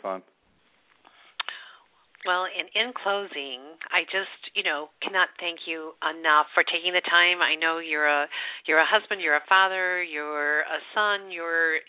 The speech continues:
Speaker 2: you're very busy, and, uh, but I wanna close with your saying on your website, "Success is the natural consequence of doing something I love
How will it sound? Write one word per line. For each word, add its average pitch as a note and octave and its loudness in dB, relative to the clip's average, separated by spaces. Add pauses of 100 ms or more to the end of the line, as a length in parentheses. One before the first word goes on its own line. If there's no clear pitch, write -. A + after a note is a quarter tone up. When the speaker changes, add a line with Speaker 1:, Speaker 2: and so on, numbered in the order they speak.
Speaker 2:
you're F3 -4
very F#3 4
busy, E3 -4
and, D3+ -4 (560)
uh, D#3+ 2
but F#3 4
I F3+ 6 (100)
wanna B3+ -2
close F#3+ -4 (200)
with E3+ -6
your D#3+ -2 (100)
saying E3+ 0
on E3+ -8
your D#3 -10
website, D3 -2 (140)
"Success - 2 (240)
is E3 -6 (100)
the D3+ -4
natural E3 -4
consequence E3 -8 (160)
of D3 -10
doing D#3+ -6 (140)
something D#3+ -8
I D3+ 0
love C#3+ -2